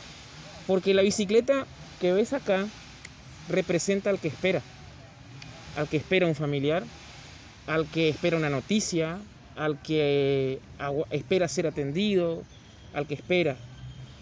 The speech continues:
Y de-, a raíz de eso, inclusive, surge la idea de muchas personas de hacerle un monumento a la bicicleta. No sé, a-, eh, francamente no tengo una postura al respecto, pero yo creo que mucha gente se vio representada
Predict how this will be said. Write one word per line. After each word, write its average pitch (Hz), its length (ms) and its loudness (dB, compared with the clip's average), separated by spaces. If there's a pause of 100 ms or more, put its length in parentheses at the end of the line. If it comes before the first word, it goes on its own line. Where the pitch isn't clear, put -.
(280)
Y 139 160 2
de-, 139 140 -2
a 156 140 2
raíz 160 220 4
de 202 120 6
eso, 208 160 2
inclusive, 185 320 0
surge 185 280 0
la 185 100 2
idea 170 360 2
de 160 100 2
muchas 160 280 -4
personas 170 460 -2
de 170 40 0
hacerle 170 280 -2
un 160 100 0
monumento 147 560 0
a - 20 0
la 143 60 0
bicicleta. 139 540 0
No 135 180 -6
sé, 175 360 2 (800)
a-, 120 220 -8
eh, 123 160 -8 (140)
francamente 156 420 0
no 156 100 0
tengo 165 140 -2
una 160 140 -2
postura 156 300 -2
al 135 40 0
respecto, 170 400 -2
pero 143 320 0 (400)
yo 170 100 2
creo 185 140 2
que 190 80 2
mucha 190 260 0
gente 202 360 0
se 180 220 0
vio 180 200 2
representada 180 1120 0